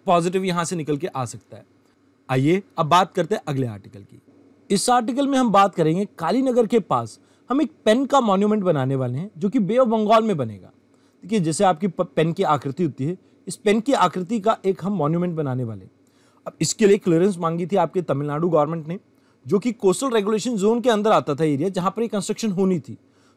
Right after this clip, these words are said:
तो अभी सेंटर की एनवायरनमेंट मिनिस्ट्री ने इसके लिए अप्रूवल दे दिया है, लेकिन इसके लिए कुछ शर्तें रखी हैं। देखिए, सेंटर ने ये कहा है कि हम इस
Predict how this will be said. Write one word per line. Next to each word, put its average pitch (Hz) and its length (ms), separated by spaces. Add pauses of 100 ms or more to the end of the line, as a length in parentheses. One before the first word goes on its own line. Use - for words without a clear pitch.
तो - 60
अभी 185 360
सेंटर 180 380
की 196 120
एनवायरनमेंट 160 540
मिनिस्ट्री 165 320
ने 175 240
इसके 175 240
लिए 185 60
अप्रूवल 147 440
दे 131 220
दिया 165 220
है, 180 120 (480)
लेकिन 202 260
इसके 233 260
लिए 269 80
कुछ - 180
शर्तें 208 320
रखी 123 240
हैं। 120 160 (520)
देखिए, 208 300 (380)
सेंटर 170 340
ने 220 160
ये 202 60
कहा 185 280
है 202 120
कि 208 200
हम 165 280 (200)
इस - 220